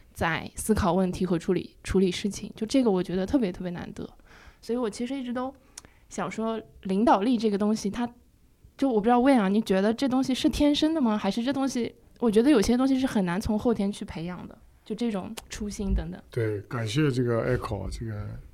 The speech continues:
Speaker 2: 他讲了这个两个小故事，这个两个其实也是当作对我的鞭策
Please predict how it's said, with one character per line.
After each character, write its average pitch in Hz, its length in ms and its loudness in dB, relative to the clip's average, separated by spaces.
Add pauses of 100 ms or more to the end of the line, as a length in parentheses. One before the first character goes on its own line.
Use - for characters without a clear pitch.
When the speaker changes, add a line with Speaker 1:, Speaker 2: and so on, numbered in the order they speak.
(360)
Speaker 2:
他 131 140 -6
讲 104 260 -4
了 117 80 -2
这 120 140 -4
个 117 120 -2
两 98 260 -6
个 113 100 -6
小 104 220 -6
故 139 240 -6
事， - 200 -8
这 110 160 -6
个 107 120 -6
两 95 280 -8
个 104 320 -8
其 - 200 -12
实 110 240 -10
也 95 160 -10
是 110 200 -10
当 113 320 -6
作 107 460 -8
对 123 140 2
我 95 180 -4
的 101 80 -8
鞭 139 320 4
策 135 240 -2